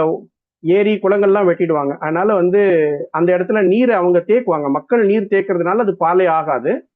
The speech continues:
அஹ், குறிஞ்சி, முல-, முல்லைன்றது வந்து முல்லையில காட்டு ஜனங்க ரொம்ப கம்மி,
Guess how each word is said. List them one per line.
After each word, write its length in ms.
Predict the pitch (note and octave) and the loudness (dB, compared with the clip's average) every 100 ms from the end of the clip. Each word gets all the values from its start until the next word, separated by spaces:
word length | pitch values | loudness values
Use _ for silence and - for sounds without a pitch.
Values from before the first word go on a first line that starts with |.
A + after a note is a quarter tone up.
| _ _ _ _ _ | _ _ _ _ _
அஹ், 280 | G#3 F#3+ F#3+ F3+ _ _ | -6 -4 -6 -8 _ _
குறிஞ்சி, 540 | - B3 C#4 B3 C4 B3+ | -2 2 2 2 2 2
முல-, 480 | A3 G#3+ F#3+ F#3 F#3 | 2 2 2 0 0
முல்லைன்றது 580 | G3+ A#3 A3 G#3+ F#3 | 0 2 2 0 2
வந்து 180 | F#3 G#3 | 2 0
முல்லையில 440 | G#3+ G#3+ A#3 A3 G3 | 0 0 0 -2 -2
காட்டு 340 | F#3 A3 A#3 | -4 -4 -4
ஜனங்க 320 | F#3 F#3 G3+ | -2 -2 0
ரொம்ப 260 | F3+ F3 F#3+ | -2 -2 -6
கம்மி, 360 | F3 E3 F3 B3+ | -4 -2 -2 -4